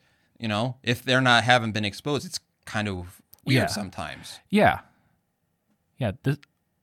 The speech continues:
Speaker 2: maybe a good way to teach this would be to have this be a, you know, kind of the format for a Bible study.
Speaker 1: Right. A, a good example is, um, when, when, when someone says, "Oh, let's meditate on this," and the pastor says, "Okay,"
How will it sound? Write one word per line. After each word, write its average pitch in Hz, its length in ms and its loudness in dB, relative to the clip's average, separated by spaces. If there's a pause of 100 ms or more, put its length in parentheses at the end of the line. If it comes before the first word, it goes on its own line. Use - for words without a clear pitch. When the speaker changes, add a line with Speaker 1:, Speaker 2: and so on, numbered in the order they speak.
(120)
Speaker 2:
maybe 120 200 4
a 117 40 2
good 117 160 2
way 113 140 6
to 92 80 4
teach - 360 -2
this 110 200 0
would 110 120 2
be 101 120 2
to 95 80 2
have 101 180 0
this 104 180 0
be 98 400 0 (240)
a, - 140 -8 (280)
you 113 100 2
know, 95 160 0
kind 117 120 2
of 104 80 4
the 92 60 2
format 117 560 0
for 101 140 -2
a 85 40 -2
Bible 107 300 0
study. - 440 -8 (840)
Speaker 1:
Right. 180 320 4 (300)
A, 185 160 8
a 165 40 4
good 180 160 4
example 113 460 0
is, 113 320 -4 (480)
um, 104 360 -2 (720)
when, 139 260 -4
when, 135 220 0
when 135 120 0
someone 143 220 -2
says, 131 200 -2
"Oh, 131 140 2
let's 135 240 -2
meditate 135 380 -2
on 95 100 -4
this," 98 420 -6
and 113 80 -8
the 113 60 -6
pastor 107 260 0
says, - 300 -10
"Okay," 120 420 -2